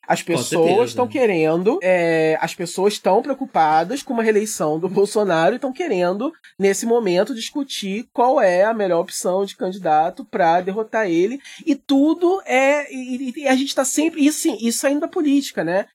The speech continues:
Speaker 1: A própria, se você é um L G B T, por exemplo, né? Tem pessoas que vão dizer que existe uma forma correta de você se comportar na
Speaker 2: Aham.
Speaker 1: rua pra não agredir as pessoas mais sensíveis, porque isso é uma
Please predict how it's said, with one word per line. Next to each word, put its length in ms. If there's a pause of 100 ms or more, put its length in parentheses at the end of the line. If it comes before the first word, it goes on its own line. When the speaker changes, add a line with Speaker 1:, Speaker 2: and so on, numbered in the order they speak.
(220)
Speaker 1:
A 80
própria, 1080
se 120
você 240
é 40
um 40
L 120
G 140
B 140
T, 200
por 160
exemplo, 520
né? 280
Tem 220
pessoas 340
que 80
vão 140
dizer 300
que 80
existe 260
uma 120
forma 280
correta 800
de 100
você 320
se 140
comportar 800
na 400
Speaker 2:
Aham. 120
Speaker 1:
rua 480
pra 280
não 340
agredir 640
as 80
pessoas 460
mais 260
sensíveis, 580
porque 240
isso 300
é 20
uma 180